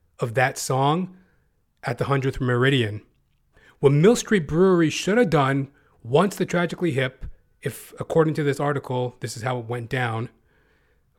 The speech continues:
According to the article, the Tragically Hip approached them saying, Hey, what's going on? You are kind of,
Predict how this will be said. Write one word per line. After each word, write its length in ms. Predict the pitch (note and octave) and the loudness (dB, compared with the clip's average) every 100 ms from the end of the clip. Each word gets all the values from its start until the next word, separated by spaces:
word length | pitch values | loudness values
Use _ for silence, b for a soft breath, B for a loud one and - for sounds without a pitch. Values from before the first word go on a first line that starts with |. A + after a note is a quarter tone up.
| _ | _
According 220 | - F#3+ F#3+ | 0 2 4
to 80 | F3+ | 4
the 80 | |
article, 380 | F3+ G3 F3+ D#3 | 6 6 2 0
the 80 | D3 | 0
Tragically 480 | - D#3+ D3+ - D3 | 2 2 0 -2 0
Hip 180 | D#3+ E3 | 0 0
approached 420 | - F#3 F#3+ - | 0 0 0 -2
them 240 | D3 D3+ | -2 -2
saying, 280 | - D3 C#3+ | -2 -4 -2
Hey, 180 | D3 E3 | -2 -2
what's 220 | C#3+ C3+ | -2 -4
going 240 | D#3 C#3+ | -2 -2
on? 340 | E3+ D3+ D3+ D#3 _ _ _ _ _ _ _ _ _ | 0 0 -2 -6 _ _ _ _ _ _ _ _ _
You 220 | C#3 C3 | 0 2
are 380 | C3 B2+ B2 - _ _ _ _ - | 4 2 0 -4 _ _ _ _ -4
kind 140 | E3 C#3 | -2 0
of, 340 | C3 A2+ - | -2 -6 -16